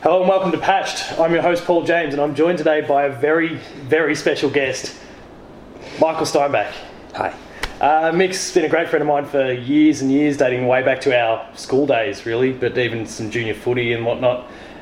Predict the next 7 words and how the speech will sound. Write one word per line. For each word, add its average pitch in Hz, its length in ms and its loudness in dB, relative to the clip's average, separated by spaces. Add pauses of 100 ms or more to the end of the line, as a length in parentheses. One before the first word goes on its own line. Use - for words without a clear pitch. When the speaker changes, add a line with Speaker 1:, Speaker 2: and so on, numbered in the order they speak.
Speaker 1:
And 143 400 2
I 147 140 2
got 156 180 2
Mick 180 240 0
in 170 160 4
today 143 300 2
because 135 760 -2